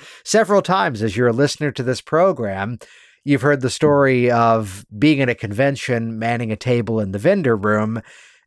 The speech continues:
and not being at my table because I'm there attending workshops as well. So the real advice is, as always, become ravenous for all of this. And all of these strategies, just to reiterate it all here quickly before we wrap up here.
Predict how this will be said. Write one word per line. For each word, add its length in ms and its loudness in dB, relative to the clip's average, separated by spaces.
and 560 -2
not 240 -2
being 160 -4
at 140 -6
my 80 -6
table 480 0
because 340 -2
I'm 220 -2
there 180 -2
attending 400 -6
workshops 760 -8
as 200 -12
well. 320 -2
So 160 0
the 100 2
real 240 4
advice 600 0
is, 200 -2
as 160 -6
always, 440 2
become 440 -4
ravenous 840 -6
for 320 -4
all 240 2
of 140 -8
this. 400 -6
And 100 -6
all 240 4
of 80 0
these 200 2
strategies, 680 0
just 300 -2
to 60 0
reiterate 540 2
it 80 -2
all 240 2
here 200 -4
quickly 380 -2
before 380 0
we 140 -2
wrap 400 -2
up 240 0
here. 420 2